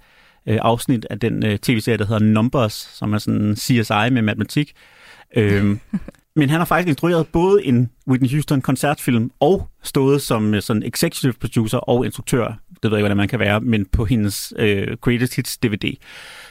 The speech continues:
Speaker 1: Øh, <laughs> så,
Speaker 2: Der kan
Speaker 1: og
Speaker 2: du
Speaker 1: der,
Speaker 2: se.
Speaker 1: og begge de to D V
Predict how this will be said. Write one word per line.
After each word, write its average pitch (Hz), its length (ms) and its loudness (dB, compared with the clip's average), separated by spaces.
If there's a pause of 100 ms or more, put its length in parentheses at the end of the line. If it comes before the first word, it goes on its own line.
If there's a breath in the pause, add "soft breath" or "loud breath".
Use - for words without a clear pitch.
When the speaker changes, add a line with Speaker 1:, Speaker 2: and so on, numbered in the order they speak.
(220 loud breath)
Speaker 1:
Øh, 104 380 2
<laughs> - 80 0
så, 151 140 0
Speaker 2:
Der 277 60 2
kan - 100 0
Speaker 1:
og 349 100 0
Speaker 2:
du 320 40 0
Speaker 1:
der, - 180 2
Speaker 2:
se. - 60 2
Speaker 1:
og - 160 0
begge 190 220 0
de 180 100 -4
to 160 220 -2
D - 320 -8
V 127 80 0